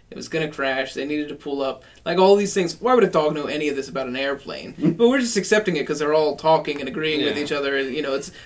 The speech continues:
Speaker 1: it's like any situation where a group of men are standing there and they're, like, judging anything else.
Speaker 3: Mm-hmm.
Speaker 1: They're all like, "Yes, uh, yes, they, he's never gonna be able to mo-, get up that hill," you know?
Speaker 3: Right, yeah.
Speaker 1: And it's just, uh, I liked it. I don't know.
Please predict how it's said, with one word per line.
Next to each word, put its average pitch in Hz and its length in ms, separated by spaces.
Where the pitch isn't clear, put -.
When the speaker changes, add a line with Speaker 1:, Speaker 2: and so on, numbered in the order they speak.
Speaker 1:
it's 185 180
like 190 300
any 165 260
situation 156 460
where 131 120
a 135 40
group 147 180
of 139 80
men 135 180
are 135 60
standing 139 320
there 135 180
and 135 60
they're, 131 120
like, 120 320
judging 143 560
anything 143 400
else. 147 480
Speaker 3:
Mm-hmm. 131 320
Speaker 1:
They're 147 160
all 147 120
like, 147 160
"Yes, 185 240
uh, 156 280
yes, 123 320
they, 143 340
he's - 100
never 226 140
gonna 151 140
be 139 60
able 131 100
to 135 80
mo-, 135 160
get 160 220
up 147 120
that 139 160
hill," 202 340
you 151 180
know? 156 100
Speaker 3:
Right, - 200
yeah. - 280
Speaker 1:
And 170 140
it's 160 160
just, 165 260
uh, 139 320
I - 60
liked - 240
it. - 120
I 92 40
don't 85 160
know. 87 80